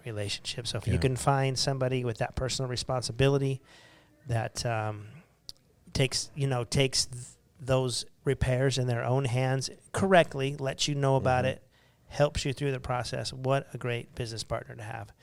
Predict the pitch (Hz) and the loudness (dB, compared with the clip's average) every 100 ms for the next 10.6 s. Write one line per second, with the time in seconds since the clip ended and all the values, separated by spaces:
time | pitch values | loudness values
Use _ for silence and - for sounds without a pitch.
0 | - - - - - - _ - 139 156 | -20 -20 -20 -20 -20 -20 _ -6 0 2
1 | - 165 160 - 147 151 147 151 147 151 | 4 6 6 4 4 4 2 4 6 6
2 | 156 147 135 - - - - 135 127 120 | 6 2 -4 -12 -20 -12 -4 -2 0 -2
3 | - - - - - 135 135 143 143 135 | -6 -16 -20 -20 -6 2 4 4 4 4
4 | 139 135 139 135 127 - - 156 160 160 | 4 4 4 2 0 -6 -4 0 2 4
5 | 143 - 160 170 180 180 - 175 170 156 | 2 0 6 8 8 6 4 8 6 6
6 | - 156 151 147 151 147 - 151 - 139 | 4 4 4 0 -2 0 2 2 2 -2
7 | 127 - 156 147 127 - 147 143 139 123 | 0 0 0 0 2 2 2 0 0 -2
8 | 131 135 - 131 117 156 208 175 147 151 | -2 -2 -2 -2 0 2 4 4 2 0
9 | 139 131 131 127 143 131 120 120 147 143 | 0 0 0 0 0 0 0 -2 0 0
10 | 135 127 127 127 123 - | 0 0 2 4 4 0